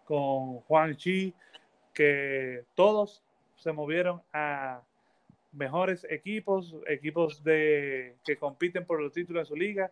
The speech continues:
Eh, Juan Chi se movió para el Leipzig, Haaland para el Dortmund y Minamino para el Liverpool. Eh, del Olympiacos lo conocemos muy bien. Hay varios jugadores muy buenos que han ido para allá ya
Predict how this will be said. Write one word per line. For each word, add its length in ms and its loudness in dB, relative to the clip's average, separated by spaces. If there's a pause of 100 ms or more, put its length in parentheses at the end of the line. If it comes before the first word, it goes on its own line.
(420)
Eh, 400 -2
Juan 240 -4
Chi 180 -4
se 140 -6
movió 920 2
para 200 8
el 100 -2
Leipzig, 460 0 (120)
Haaland 380 0
para 220 -2
el 80 -12
Dortmund 520 -2
y 80 -14
Minamino 500 -10
para 180 2
el 80 -10
Liverpool. 440 -14 (960)
Eh, 560 0
del 180 0
Olympiacos 680 2
lo 140 0
conocemos 600 -4
muy 160 -8
bien. 300 -6 (500)
Hay 440 2
varios 260 2
jugadores 1040 2 (720)
muy 220 2
buenos 360 2
que 100 -4
han 160 -4
ido 160 -2
para 180 2
allá 500 2
ya 420 -2